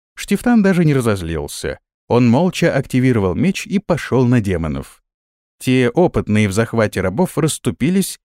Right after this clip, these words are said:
и попытались схватить его с боков. Удары крест-накрест мечом развалили демонов надвое,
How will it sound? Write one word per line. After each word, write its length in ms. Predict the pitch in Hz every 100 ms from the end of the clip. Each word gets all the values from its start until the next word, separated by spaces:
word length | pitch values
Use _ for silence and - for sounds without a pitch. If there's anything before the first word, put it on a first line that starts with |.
| -
и 120 | 185
попытались 540 | 175 156 - 156 156 -
схватить 440 | 127 139 202 -
его 180 | 160 151
с 60 |
боков. 640 | 101 127 - 180 - - _ _ _ _ -
Удары 380 | 104 135 143
крест-накрест 800 | 127 135 135 139 135 127 127 -
мечом 460 | 123 120 170 180 147
развалили 560 | 135 123 120 147 190
демонов 560 | 165 127 139 139 127 -
надвое, 680 | 98 110 85 87 71 58